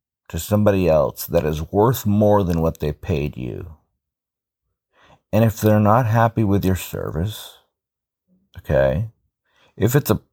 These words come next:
if it's a course that you didn't have to spend any time with them on, or you didn't spend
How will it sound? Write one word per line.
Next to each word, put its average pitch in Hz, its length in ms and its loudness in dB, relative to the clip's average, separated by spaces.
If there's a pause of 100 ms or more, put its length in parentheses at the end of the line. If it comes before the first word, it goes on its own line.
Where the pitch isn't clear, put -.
if 110 140 0
it's 127 160 0
a 101 60 0
course 110 600 0
that - 200 -6
you 98 120 2
didn't 107 180 2
have 110 300 2
to 85 100 -4
spend 110 460 -2
any 87 200 0
time 92 520 0
with 92 200 0
them 90 220 2
on, 95 360 2
or 82 80 0
you 80 180 -2
didn't 82 220 -4
spend 92 640 -4